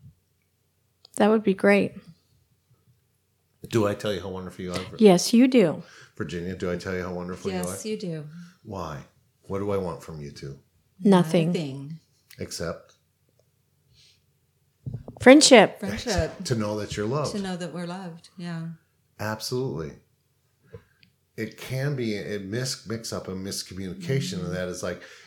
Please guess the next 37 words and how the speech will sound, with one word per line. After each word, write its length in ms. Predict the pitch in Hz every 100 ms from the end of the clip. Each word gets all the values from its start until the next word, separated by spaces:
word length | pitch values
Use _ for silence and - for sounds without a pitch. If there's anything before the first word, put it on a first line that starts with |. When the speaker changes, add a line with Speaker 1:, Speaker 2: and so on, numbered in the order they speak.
| -
Speaker 2:
you 80 | 101
know, 120 | 95
I 120 | 87 90
say, 260 | - 95
"I 60 | 87
love 280 | 92 127 98
you," 280 | 76 73 _ _ _ -
and 560 | 101 95 87 69 - -
it 220 | 110 -
could 120 | 113
be 100 | 104
just 280 | 90 95 -
as 100 | 95
simple 320 | - 92 90 87
as 100 | 87
that, 200 | 117 87
as, 120 | 78 -
"I 140 | 82 87
love 300 | 98 139 98
you." 200 | 69 - _ _ _ 175 165 160 _ _ _ _ _ _ -
But 200 | 104 87
what 140 | 107
can 240 | - 110 98
be 100 | 101
the 120 | 92
mixed 340 | 92 - -
communication 760 | 87 92 85 - 135 135 90 82
is, 160 | 82 80
is 120 | 87
that 180 | 87 78
when 180 | 92
people 300 | - 107 92
start 320 | 85 95 87 -
adding 500 | 87 95 98 87 73 - -
adjectives 560 | 87 87 82 85 73
to 200 | - 78
it. 140 | 71